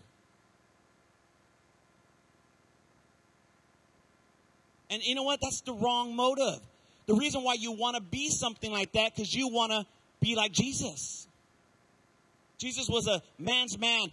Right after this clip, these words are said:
and he's also, hey, a, a pastor that would lay down his life for his sheep. And so he began to teach Peter, and he says, Simon, and Peter says this, "Listen, the first letter I wrote you is because guess what? The devil's coming, and you know what? The enemy's mad,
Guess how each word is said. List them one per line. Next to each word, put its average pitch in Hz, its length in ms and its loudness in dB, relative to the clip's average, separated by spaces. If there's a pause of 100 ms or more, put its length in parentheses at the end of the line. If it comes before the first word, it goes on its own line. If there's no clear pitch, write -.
(120)
and 214 100 -4
he's 220 140 -2
also, 233 320 2 (160)
hey, 240 180 4
a, 185 160 6 (120)
a 185 80 2
pastor 220 840 0 (560)
that 220 120 4
would 220 100 4
lay 240 180 4
down 233 220 0
his 202 200 -2
life 233 300 0
for 214 120 -4
his 190 140 -2
sheep. 269 440 -2 (920)
And 175 60 -4
so 240 100 0
he 226 120 0
began 233 240 0
to 220 80 0
teach - 360 -6
Peter, 254 260 2
and 226 60 -2
he 214 40 -4
says, 214 200 -2
Simon, 247 380 -4 (220)
and 196 100 2
Peter 214 240 2
says 214 160 -4
this, 220 220 0 (240)
"Listen, 233 280 0 (140)
the 196 80 -2 (200)
first 269 260 0
letter 247 160 2
I 214 100 0
wrote 208 300 0
you 233 100 -2
is 208 80 -6
because 208 320 -4
guess 240 240 -4
what? 220 140 2 (180)
The 196 60 -4
devil's 220 340 -2
coming, 226 340 -2 (220)
and 185 100 -6
you 220 60 -8
know 233 80 -4
what? 233 140 -4
The 220 100 -6
enemy's 226 320 -4
mad, 214 300 -2